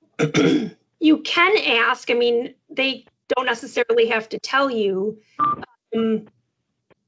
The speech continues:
we're trying really hard to make sure we notify schools of who in your school should be on quarantine and who should not be.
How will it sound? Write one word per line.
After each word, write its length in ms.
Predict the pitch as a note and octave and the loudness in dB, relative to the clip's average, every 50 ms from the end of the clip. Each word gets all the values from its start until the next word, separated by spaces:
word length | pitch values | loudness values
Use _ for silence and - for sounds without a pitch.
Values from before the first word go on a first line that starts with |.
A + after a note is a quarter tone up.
| _ _ _ - - - - - _ | _ _ _ -20 -20 -20 -20 -16 _
we're 260 | C#4+ A#3 D#4 E4+ E4 | -2 0 0 0 0
trying 460 | C#4+ - - E4+ D#4+ D#4+ E4+ F4 E4 D#4 | 0 0 2 4 6 6 6 6 4 2
really 200 | D#4 D4 C#4+ C#4 | 2 2 0 2
hard 220 | - D4 C#4+ C#4 | 4 2 2 2
to 60 | C#4+ C#4 | 2 0
make 200 | C4+ C4 C4+ - | 0 0 -2 -4
sure 180 | - D4 C#4 | -4 -2 -2
we 140 | C4 C4 B3+ | -2 -2 -4
notify 560 | B3+ C4 B3+ C4 C4+ C4 C4 - C4+ B3+ A#3+ | -2 0 0 0 0 -2 0 0 0 0 0
schools 560 | A#3+ - - - - C4 C4 C4 B3 A3+ - | -2 -4 -10 -6 -4 -4 -2 -2 -2 -2 -4
of 160 | A#3 A3 - - | -6 -6 -8 -16
who 260 | - - D4+ - D4 | -6 -6 -4 0 0
in 120 | D4 C#4 C#4 | 0 0 0
your 100 | B3+ A#3+ | -2 -2
school 440 | - - - - C4 C4 B3 A#3+ | -6 -10 -10 -6 -2 0 2 2
should 420 | A#3 - - - C#4+ C4+ B3 A#3 A3 | 0 -2 -4 -2 -2 -2 -4 -4 -6
be 120 | C4+ C4 | -2 0
on 200 | B3 A#3+ A#3 A3+ | 0 0 0 -2
quarantine 440 | - - B3 A#3+ B3 A#3 A3+ B3 A#3 | -2 0 0 2 2 0 0 -2 0
and 140 | A3+ A#3 G#3+ | 0 0 0
who 160 | G#3 A#3 A3 | 0 -2 -2
should 240 | A3 - A3 G#3+ A3 | -2 -2 -2 -2 0
not 320 | A#3 A3+ A3+ B3 - - | 0 0 0 -2 -2 -6
be. 340 | G#3 G3+ F#3+ F#3+ G#3+ A3 | -8 -8 -8 -8 -10 -10